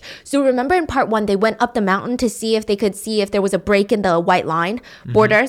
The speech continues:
Speaker 1: that they could cross, right?
Speaker 2: Yep.
Speaker 1: They go up there, they see two men on the other side of the island fishing, and there's birds flying. And so they're screaming, like, "Help us, you gotta help us," right?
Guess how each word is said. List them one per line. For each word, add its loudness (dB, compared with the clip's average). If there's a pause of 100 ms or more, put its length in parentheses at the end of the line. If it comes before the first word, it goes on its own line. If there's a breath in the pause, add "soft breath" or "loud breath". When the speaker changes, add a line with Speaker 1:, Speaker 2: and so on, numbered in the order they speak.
Speaker 1:
that 0
they 2
could -4
cross, 0
right? 0 (120 soft breath)
Speaker 2:
Yep. -6 (180 loud breath)
Speaker 1:
They 4
go 4
up 0
there, 2
they 0
see -2
two 4
men 0
on 0
the -2
other 4
side 2
of 2
the -2
island -2
fishing, -2
and 0
there's 4
birds 2
flying. 2
And -4
so 0
they're 2
screaming, -4
like, -2
"Help 2
us, 0
you -6
gotta 0
help 0
us," 0
right? -2